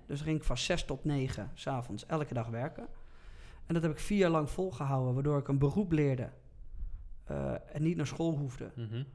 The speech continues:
Speaker 1: Eh, in de radio en televisie. En zo ben ik een beetje in het presenteren terechtgekomen. En uiteindelijk is dat uitgerold tot wat ik nu doe.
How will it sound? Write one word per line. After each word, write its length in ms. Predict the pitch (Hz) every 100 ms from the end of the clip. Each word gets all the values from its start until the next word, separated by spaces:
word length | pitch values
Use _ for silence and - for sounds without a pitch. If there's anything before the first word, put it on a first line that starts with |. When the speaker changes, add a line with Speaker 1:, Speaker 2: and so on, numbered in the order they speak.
| - -
Speaker 1:
Eh, 160 | - - -
in 140 | 156
de 60 | 147
radio 440 | 143 156 156 147
en 100 | 139
televisie. 640 | 135 143 127 156 165 131 -
En 260 | 131 123 -
zo 260 | - 151
ben 120 | 147 143
ik 60 |
een 80 | 135
beetje 260 | 135 160 156
in 60 | 139
het 40 |
presenteren 500 | 143 135 135 160 156
terechtgekomen. 640 | - 147 113 - 117 117 110
En 60 | 120
uiteindelijk 440 | 127 123 135 123
is 120 | 127
dat 140 | 127 120
uitgerold 400 | 123 123 127 120
tot 120 | 123
wat 100 | 117
ik 80 | 123
nu 120 | 120
doe. 200 | 135